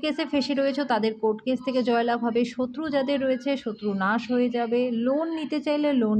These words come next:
নিতে পারবে, লোন শোধ করতে চাইলে লোন শোধও করতে পারবে। যারা বিদেশ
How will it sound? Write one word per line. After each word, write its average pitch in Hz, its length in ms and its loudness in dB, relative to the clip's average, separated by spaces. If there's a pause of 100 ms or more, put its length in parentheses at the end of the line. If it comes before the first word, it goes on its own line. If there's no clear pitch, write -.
নিতে 208 220 0
পারবে, 247 380 0
লোন 208 260 -2
শোধ 208 280 -6
করতে 233 220 -4
চাইলে 247 280 -2
লোন 214 220 2
শোধও 226 320 -2
করতে 180 280 -6
পারবে। 180 300 -6 (440)
যারা 247 180 4
বিদেশ 254 320 0